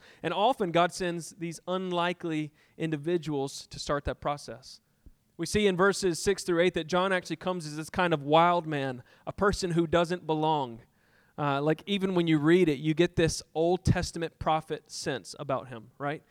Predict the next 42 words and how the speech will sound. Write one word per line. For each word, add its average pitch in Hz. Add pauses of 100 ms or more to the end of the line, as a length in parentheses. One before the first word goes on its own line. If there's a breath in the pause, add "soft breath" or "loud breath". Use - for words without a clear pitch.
(180 soft breath)
He's 151
clothed 175
in 143
camel's 170
hair. 175 (220 soft breath)
He's 156
eating 165
locusts 165
and 165
wild 160
honey. 170
Like, 151
this 185
guy 147
is 127
crazy. 139 (440)
Are 160
you 160
with 165
me? 175 (680)
It's 151
not 208
like 180
the 175
Jews 165
were 156
like, 123
"Oh, 196
yeah, 165
yeah, 180
no, 156 (240)
that's 147
fine, 156
that's -
fine. 156
Camel's 180
hair, 143
that's 135
all 147
the 151
rage." 156
No, 175